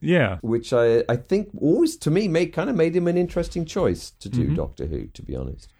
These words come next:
Speaker 1: Yeah, I've read a little bit about him, read some interviews about him, and he d-, was kind of surprised that they wanted him to be a designer for Doctor Who, because he said,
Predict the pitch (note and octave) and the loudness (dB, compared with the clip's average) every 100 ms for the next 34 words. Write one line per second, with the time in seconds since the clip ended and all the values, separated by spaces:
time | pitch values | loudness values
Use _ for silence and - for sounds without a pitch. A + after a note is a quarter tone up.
0 | _ _ D3 B2 C#3 F3 A3 G#3 F#3 D3+ | _ _ 0 2 2 4 4 4 4 2
1 | C3 A2 G#2 B2+ A#2 A#2 B2+ A#2+ A2+ G#2+ | 2 2 2 2 0 0 0 0 0 0
2 | A2 G#2 G2 G2+ A2 A#2 G#2+ G#2+ - F3+ | -2 -2 -2 0 0 0 -2 -2 2 4
3 | E3 C#3 C3+ A#2 A#2+ C#3 D3 - F3 C3+ | 6 4 2 -2 -4 2 2 2 0 2
4 | B2+ - D#3 E3 C3+ B2+ B2+ A#2 A2+ D3 | 0 4 4 4 4 0 2 2 4 4
5 | E3+ A#2+ A2+ G2 F#2 G#2+ B2+ G#2 G2 E2+ | 4 4 4 2 -2 -2 -2 0 0 0
6 | G#2+ F#2+ G2+ G2 G#2 A2 - G#2+ F#2+ G2+ | -2 0 0 0 -2 -2 0 0 2 2
7 | G2+ G#2+ G#2 A#2+ A#2 C#3 B2 C3+ - F3+ | 0 0 0 0 0 0 4 2 2 0
8 | G2 | 0